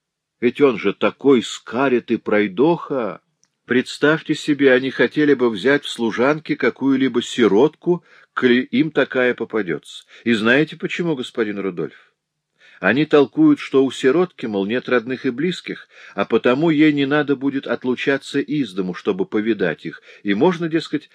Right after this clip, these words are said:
быть спокойнее на её счёт. Но только дело вовсе не в том. Это просто отговорка. А истинная правда состоит в том, что они хотят прибрать к рукам бедную девушку,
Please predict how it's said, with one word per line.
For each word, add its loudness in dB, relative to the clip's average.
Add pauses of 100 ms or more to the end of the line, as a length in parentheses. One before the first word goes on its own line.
(140)
быть 0
спокойнее -2
на -8
её -2
счёт. -12 (1400)
Но -4
только 2
дело 0
вовсе -4
не -8
в -16
том. -4 (840)
Это -6
просто -2
отговорка. -4 (1200)
А 0
истинная 0
правда 0
состоит -2
в -18
том, 0
что -4
они 0
хотят -2
прибрать -2
к -14
рукам -2
бедную -2
девушку, -6